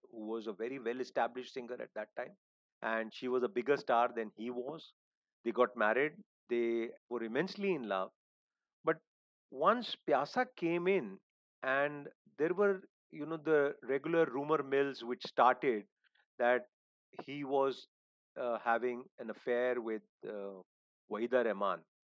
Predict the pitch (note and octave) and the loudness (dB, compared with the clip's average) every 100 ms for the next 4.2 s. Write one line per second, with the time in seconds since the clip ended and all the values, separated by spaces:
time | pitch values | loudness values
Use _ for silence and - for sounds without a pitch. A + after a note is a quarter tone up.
0 | _ - D#3 A#3+ G#3 B3+ A#3+ G#3 G3+ G#3+ | _ -8 -6 -6 -6 -6 -6 2 4 4
1 | A3+ G#3 _ _ _ - G#3+ - _ _ | 0 -2 _ _ _ -4 -4 -6 _ _
2 | - F#3 E3+ C#3+ D#3+ F#3+ F#3+ F#3 F3 - | -2 0 0 -2 0 0 2 0 -2 -2
3 | F3+ E3+ F3+ - _ _ B2+ - - F3+ | 2 2 2 -2 _ _ -8 -8 4 8
4 | C#3 - | 8 4